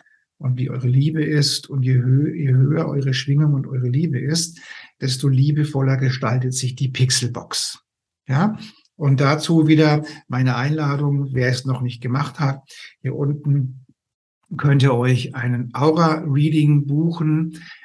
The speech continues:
Da müsst ihr mir nur ein Foto schicken und dann lese ich von diesem Foto eure aktuelle Aura-Energie aus. Und dann kann ich euch schon mal sagen,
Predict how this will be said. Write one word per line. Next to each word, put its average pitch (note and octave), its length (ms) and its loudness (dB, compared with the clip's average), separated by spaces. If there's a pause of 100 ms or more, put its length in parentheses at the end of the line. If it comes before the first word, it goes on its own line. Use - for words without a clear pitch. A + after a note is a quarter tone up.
(120)
Da B2 80 -8
müsst B2+ 240 -4
ihr C3 80 2
mir B2+ 140 2
nur B2+ 240 2
ein B2 160 -8
Foto D#3 400 -2
schicken C#3+ 460 -2
und B2+ 100 -2
dann A#2 180 -4
lese B2+ 320 -2
ich B2+ 240 -8
von A#2+ 220 -6
diesem A#2+ 320 -8
Foto B2 640 -6 (280)
eure B2+ 380 0
aktuelle A#2 840 -8 (680)
Aura-Energie A#2 1400 -4
aus. F3 500 -2
Und C#3 220 -6
dann B2+ 120 2
kann B2 180 -2
ich B2 120 -2
euch B2+ 160 -6
schon B2+ 140 -2
mal B2 100 -2
sagen, B2 480 -2